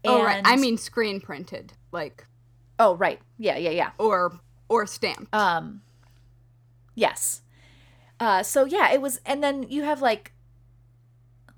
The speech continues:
Speaker 2: like, the metalwork on things is amazing, and of course,
Speaker 1: Yeah.
Speaker 2: you know, I'm gonna get excited about the embroidery aspect, and, uh, so there's, I, I'll put some,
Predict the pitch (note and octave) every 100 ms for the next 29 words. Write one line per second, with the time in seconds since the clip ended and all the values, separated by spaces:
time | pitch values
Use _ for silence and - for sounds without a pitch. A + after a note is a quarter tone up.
0 | _ - B3 A#3+ A#3 C#4 D4 C#4 C4+ C4+
1 | C4 B3+ B3+ B3+ B3 B3 - - F3 F3
2 | G3+ A3+ A3 G#3 A3 G#3+ G#3+ G#3+ - G#3
3 | G3+ G3 - C#4 C4 - - - - -
4 | A#3 A3 A#3 A#3+ A3+ G3+ G#3 G3 - -
5 | F#3+ - F#3 F#3 F3+ E3+ E3 - - E3+
6 | D#3+ F3 E3+ F3 F3 F3+ F3+ E3 E3+ -
7 | E3+ - - - - - - _ G3 G3
8 | F#3 E3+ E3+ F3 - - _ _ _ _
9 | _ _ _ _ _ _ - F3+ D3+ -
10 | G#3+ A3+ G#3+ - - G#4 - _ _ _
11 | _ _ - C3+ _ _ - B3+ D#4+ -
12 | C#4+